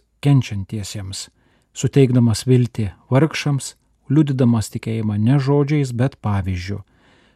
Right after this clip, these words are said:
Taip jis ėmė suvokti pačią mediciną kaip kunigystę, žmogaus kančios kunigystę, kalbėjo popiežius ir pridūrė, jog labai svarbu nepriimti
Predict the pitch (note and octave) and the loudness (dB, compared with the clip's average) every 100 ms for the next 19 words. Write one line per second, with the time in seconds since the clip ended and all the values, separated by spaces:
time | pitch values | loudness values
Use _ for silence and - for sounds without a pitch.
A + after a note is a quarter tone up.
0 | _ - F3+ G3 E3 - D#3 D#3 C#3 - | _ 0 0 2 -6 -4 -4 -2 -4 -4
1 | C3 D3 - C#3 - _ _ _ E3+ F3 | -4 -4 -2 -6 -6 _ _ _ -6 -6
2 | - D#3+ D#3+ E3+ - A2 F#2+ F#2+ _ _ | -2 -2 0 -2 0 -2 -2 -10 _ _
3 | - G#3 - G#2 G#2+ G#2+ G2+ - A2+ A#2 | -6 -6 -4 0 0 0 -6 -8 -16 -16
4 | _ _ _ _ A2+ B2 A#2+ A2 - C3+ | _ _ _ _ -2 2 2 0 -4 -4
5 | C3 B2 - G2+ A2+ A2+ F#2 - A2+ _ | -2 -6 -6 -2 -2 -2 -4 -10 -16 _
6 | _ _ _ _ _ C3 A2+ G2 F#2 - | _ _ _ _ _ -2 0 -2 -6 -12
7 | _ _ - C3 C#3 C3+ A#2 A#2 - B2 | _ _ 0 2 2 0 -4 -6 -4 -2
8 | A#2+ B2+ A2+ A#2 A#2 A#2 A#2+ A2+ - A2+ | 2 2 2 0 0 0 0 -2 -2 -2
9 | A#2 A#2+ A2+ - B2 A#2+ - | 0 2 2 0 -2 -2 -2